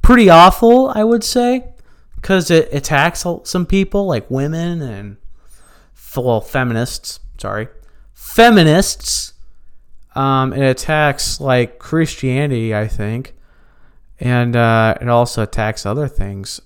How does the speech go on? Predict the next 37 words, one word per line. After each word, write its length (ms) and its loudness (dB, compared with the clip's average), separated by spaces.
Um, 320 -10
I 120 -10
don't 220 -10
know 180 -8
what, 520 -8
but 340 -10
I, 280 -2
I 120 -2
really 520 2
don't 440 -2
really 180 -4
understand 540 -8
what 100 -6
it 60 -6
attacks. 500 -4
But 300 -4
I 120 -4
think, 440 -2
I 120 -2
think 260 2
it 60 4
was, 140 6
I 140 4
was 160 6
just 160 4
laughing 680 2
because 380 0
of, 200 -6
of 220 -4
the 80 2
trailer, 420 2
because 360 -6
of 100 -6
how 200 -4
bad 320 -4
it 140 -6
is. 320 -16